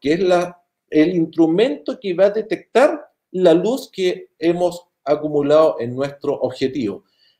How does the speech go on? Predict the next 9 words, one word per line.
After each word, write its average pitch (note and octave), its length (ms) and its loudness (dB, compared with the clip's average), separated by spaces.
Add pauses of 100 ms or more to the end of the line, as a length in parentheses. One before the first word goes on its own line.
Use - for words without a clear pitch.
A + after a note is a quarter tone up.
(120)
Vamos F3 280 4
a G#3+ 40 -6
necesitar G3+ 520 0
energizar D#3 760 -4
todo A2 160 2
el A2 60 0
sistema. B2+ 580 -2 (720)
Entre F#3+ 300 4
paréntesis, A#3 800 2